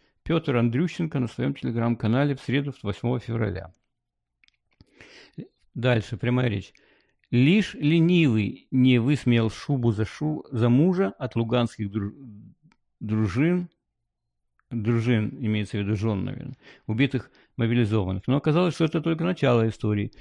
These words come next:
Луганские шубы, как из Москвы привезли, так в Москву отвезли. После съёмок, видео и фотосессии шубы отобрали назад и везли домой. Россия всегда бросит тебя, всегда. А предатели из Луганска и Донецка, вы вообще как умирали на фронте зря,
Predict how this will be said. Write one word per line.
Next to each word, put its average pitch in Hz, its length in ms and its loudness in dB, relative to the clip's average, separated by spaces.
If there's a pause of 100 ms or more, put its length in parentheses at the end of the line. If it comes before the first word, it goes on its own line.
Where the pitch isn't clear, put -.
(160)
Луганские 165 560 0
шубы, 151 340 0
как 131 220 -6
из 120 100 -2
Москвы 123 320 0
привезли, 123 440 0
так 131 220 -2
в - 20 -6
Москву 127 440 -2
отвезли. 101 640 -4 (520)
После 151 360 -2
съёмок, 147 720 0 (160)
видео 127 500 0
и 117 80 2
фотосессии 117 680 -2
шубы 113 300 0
отобрали 123 420 2
назад 120 340 0
и 131 40 -6
везли 110 240 -8
домой. 107 460 -10 (300)
Россия 139 380 0
всегда 135 400 0
бросит 113 400 -2
тебя, 90 240 -6
всегда. 110 520 -2 (360)
А 110 220 0
предатели 117 580 -2
из 110 120 -2
Луганска 110 720 -2
и 110 140 -4
Донецка, 135 640 -2
вы 117 180 -4
вообще 110 420 -6
как - 320 -8
умирали 120 360 0
на 143 100 0
фронте 131 400 -8
зря, 123 360 -4